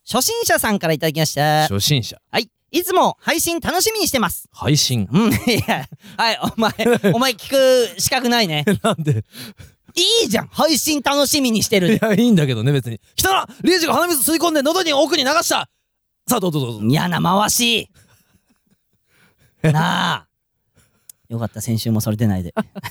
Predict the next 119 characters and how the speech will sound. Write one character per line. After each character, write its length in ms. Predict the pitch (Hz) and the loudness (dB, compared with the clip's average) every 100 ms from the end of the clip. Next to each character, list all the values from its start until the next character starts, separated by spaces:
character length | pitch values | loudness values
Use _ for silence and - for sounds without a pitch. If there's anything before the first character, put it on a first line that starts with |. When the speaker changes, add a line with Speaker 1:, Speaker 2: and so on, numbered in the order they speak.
| 190 | -8
Speaker 1:
<laughs> 540 | - - _ - 220 160 | -8 -20 _ -16 -6 -2
え 80 | |
ー、 20 | 175 | 0
「い 40 | 247 | 0
つ 120 | 330 | -2
も 60 | |
配 180 | 185 247 | 0 -2
信 140 | 220 220 | -4 -6
楽 200 | 262 381 | -2 0
し 80 | |
み 80 | 359 | 0
に 60 | 240 | -2
し 20 | |
て 80 | 120 | -4
ま 80 | - | -12
す。」 100 | - | -4
あ 60 | 208 | -4
り 60 | |
が 20 | |
と 40 | 165 | -2
う 20 | |
ご 20 | |
ざ 40 | 120 | -6
い 20 | |
ま 60 | 101 | -12
す。 120 | 76 | -8
Speaker 2:
な 140 | 117 | -4
る 60 | 139 | -4
ほ 60 | - | -4
ど。 60 | - | -2
Speaker 1:
え 220 | 131 123 | 0 0
ー、 40 | |
早 160 | - 151 | 0 -2
速 220 | 180 151 | -2 -2
で 80 | 135 | -2
す 100 | 127 | 0
が、 220 | 139 - - | -2 -2 -6
Speaker 2:
う 60 | 180 | 0
ん。 60 | |
Speaker 1:
エ 40 | 196 | 2
ム 100 | 285 | 2
ワ 120 | 330 | 2
ン 100 | 240 | 0
二 100 | 262 | 0
千 280 | 359 311 202 | 0 2 2
二 120 | 302 | 2
十 200 | 311 202 | 2 2
二 140 | 214 | 2
の 220 | 202 285 _ _ - | 2 0 _ _ 0
ウ 60 | 240 | 2
ル 220 | 415 339 | 4 2
フ 80 | 285 | 2
ル 120 | 233 | 2
ズ 120 | 190 | 2
さ 140 | 180 | 0
ん 60 | 170 | 2
の 80 | 165 | 2
YouTube 580 | 185 247 220 254 240 233 | 2 2 0 0 0 2
動 180 | 254 | 2
画 80 | 196 | 2
に 120 | 151 | 0
つ 140 | - 330 | -2 -4
い 60 | |
て、 180 | 254 180 _ _ _ | -2 -6 _ _ _
ど 320 | 156 269 440 | 2 4 4
う 60 | 403 | 2
し 80 | |
て 120 | 453 415 | -2 2
も 120 | 320 | 2
お 60 | |
伝 280 | - - 262 | 2 0 0
え 40 | 202 | 0
し 60 | |
た 100 | 233 | -2
く 60 | - | -2
て 120 | 339 | 0
お 80 | 214 | 2
便 180 | 196 156 | 2 0
り 60 | |
し 80 | 143 | -2
ま 80 | 120 | -8
し 60 | |
た。 160 | - 82 _ - | -8 -14 _ -2
Speaker 2:
な 180 | 123 | 0
る 120 | 156 101 | 0 -4
ほ 80 | |
ど。 80 | 80 _ - | -10 _ -2
Speaker 1:
う 80 | 175 | 0
ん。 160 | 160 - _ _ _ | 0 -2 _ _ _
え 280 | - 156 147 | -2 0 2
ー、 20 | |
ま 120 | 151 285 | 2 0
さ 140 | 311 | 0
か 80 | 269 | 0
の 120 | 220 | 0
タ 100 | 214 | 0
イ 40 | |
ミ 120 | 226 226 | 0 2
ン 80 | |
グ 60 | 208 | 2
で、 180 | 262 185 | 0 -2
カ 140 | - | -4
ナ 100 | 196 | -2
メ 100 | 311 | 0
ス 100 | 302 | -2
ト 120 | - 302 | 0 0
ー 40 | |
ン 60 | 202 | 0
の 80 | |
最 300 | - - 294 | -2 -4 -6
高 240 | - 381 370 | -2 0 2
の 140 | 339 | 2
ワ 120 | 311 | 2
ン 80 | 339 | 0
カ 100 | 311 | -4
ッ 40 | 320 | -4
ト 100 | 196 | -2
が 160 | 156 | -2
現 100 | 127 | 0